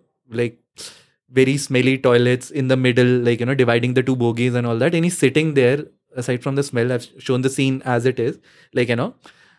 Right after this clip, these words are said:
and he's there stand, sitting guard the whole night, not sleeping a bit, कि someone wants to sneak and, like, you know, because it's the leadership, na?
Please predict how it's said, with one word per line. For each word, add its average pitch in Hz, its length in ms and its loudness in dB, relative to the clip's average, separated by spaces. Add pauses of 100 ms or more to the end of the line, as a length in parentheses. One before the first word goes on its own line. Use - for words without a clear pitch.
(460)
and 147 160 0
he's 180 160 2 (220)
there 143 200 6
stand, 139 460 -4 (120)
sitting 170 440 0
guard 123 400 2 (580)
the 131 140 -4
whole 147 260 2 (140)
night, 123 300 -2 (180)
not 139 300 -2
sleeping 139 280 -2
a 135 140 -2
bit, 127 220 -2
कि 147 80 -6 (420)
someone 135 560 -2 (260)
wants 127 220 -4
to 151 100 -4
sneak 131 380 -4
and, 127 160 2
like, 123 160 2
you 131 80 -2
know, 147 100 0
because 143 220 2
it's 139 100 0
the 131 140 0
leadership, 127 460 0
na? 151 80 -6